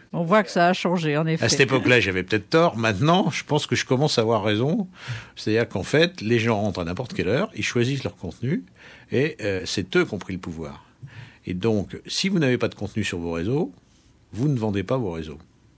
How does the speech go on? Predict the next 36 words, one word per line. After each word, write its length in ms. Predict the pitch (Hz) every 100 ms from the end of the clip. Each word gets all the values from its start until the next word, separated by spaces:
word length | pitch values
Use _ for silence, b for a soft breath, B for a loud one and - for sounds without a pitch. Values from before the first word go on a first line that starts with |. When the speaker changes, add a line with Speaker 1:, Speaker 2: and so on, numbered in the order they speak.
| _ 82
Speaker 2:
Et 80 |
donc, 220 | 76 98 -
c'est 220 | - -
pour 180 | 127 -
France 200 | 104 -
Télécom 480 | 92 92 135 113
qui 280 | 98 - 95
a 100 | 90
des 200 | 82 80
réseaux 280 | 98 113 101
à 60 | 87
vendre, 380 | 117 165 220 - B B -
il 80 | 82
faut 160 | 147
qu'ils 160 | 151 110
mettent 200 | 110 90
des 120 | 82
contenus 400 | - 98 - 82
de 80 | 101
qualité 500 | 113 113 101 92 143
sur 200 | 180 98
ces 120 | -
réseaux. 440 | 87 82 110 175 - B B B B -
Et 60 | -
surtout, 420 | - 190 - 160
ce 100 | -
qui 60 | 123
est 20 |
plus 200 | 127 120
important, 580 | 90 87 - 147 - -
avec 300 | 104 104 95
un 80 | 95
mode 240 | 160 131
d'accès 500 | 113 104 - 156 202 -
complètement 440 | - 170 113 101 175
flexible. 640 | - 120 - 104 82